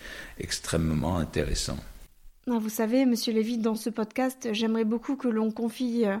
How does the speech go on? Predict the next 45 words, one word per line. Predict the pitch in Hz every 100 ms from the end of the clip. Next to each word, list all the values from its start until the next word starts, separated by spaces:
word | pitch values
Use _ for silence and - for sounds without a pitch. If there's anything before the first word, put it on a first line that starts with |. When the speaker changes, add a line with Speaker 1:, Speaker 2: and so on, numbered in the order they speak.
| -
Speaker 2:
aux | 240
professionnels | - 226 233 254 233 226
francophones, | - 247 247 226 - 269 262 240 - -
hum, | 220 208 208 208
les | 220
clés, | 220 247 247 269 277 269
les | 226
techniques, | 220 226 247 269 269
les | 233
conseils, | 233 226 - 269 294 285 - - -
afin | - 240
de | 226 220
mieux | 220 254
s'intégrer | 269 247 247 233 233
dans | 240
le | 226
monde | 220 226
du | 220
travail | 214 220 208 202
aussi. | 196 - 202 - - -
Donc, | 226 214
il |
y |
a | 214
l'aspect | 214 214 240
social | 220 240 220 269 277 269
et, | 226 220 214
et | -
l'aspect | 226 226 - 233
professionnel. | - 220 220 226 208 202 220 - _ _ -
Hum, | 233 220
selon | 220 254 247
vous, | 233 254 311 277 208 - -
puisque | 226 - 220
ça | 220
a |
été | 202 202
votre | 208 208 - 220
cas, | 269 302 - - - -
quelles | 269 254
ressources | 262 254 302 277
faut-il | - 233 - 240
développer | 226 220 233 269 247
en | 214
priorité ? | 208 233 208 220 220 220